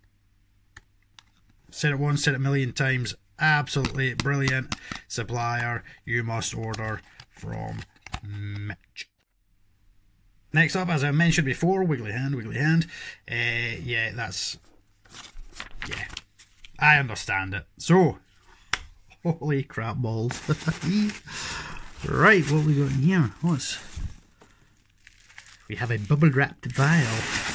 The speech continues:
Let's get rid of this malarkey. We have some bubble wrap. Oh, just one,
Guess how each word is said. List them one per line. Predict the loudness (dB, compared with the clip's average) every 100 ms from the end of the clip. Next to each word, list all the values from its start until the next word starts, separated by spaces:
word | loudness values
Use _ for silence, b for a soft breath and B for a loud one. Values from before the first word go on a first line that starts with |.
| -6 -6 -6 -10 -10 -6
Let's | -6 -6
get | -8 -6
rid | -4
of | -4
this | -4 -4 -6 -6 B B _ -10
malarkey. | -6 -4 -4 -6 -8 -12 -12 _ -12 -8 0 4 4 0 -14 _ _ _ _ -20 0
We | 4
have | 4
some | 4
bubble | 4 4
wrap. | 6 4 4
Oh, | 0 0
just | 0
one, | -2